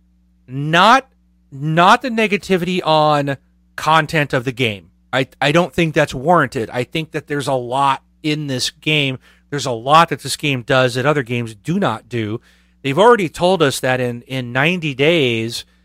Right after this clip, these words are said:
there's more content already planned to come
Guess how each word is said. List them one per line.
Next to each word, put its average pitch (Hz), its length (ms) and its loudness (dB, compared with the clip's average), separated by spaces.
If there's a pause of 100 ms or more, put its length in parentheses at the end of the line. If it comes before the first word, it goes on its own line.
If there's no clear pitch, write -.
(260)
there's 139 380 4
more 156 680 4 (180)
content 151 680 -4 (100)
already 165 400 0
planned 139 760 -4
to 147 120 -16
come 120 280 -10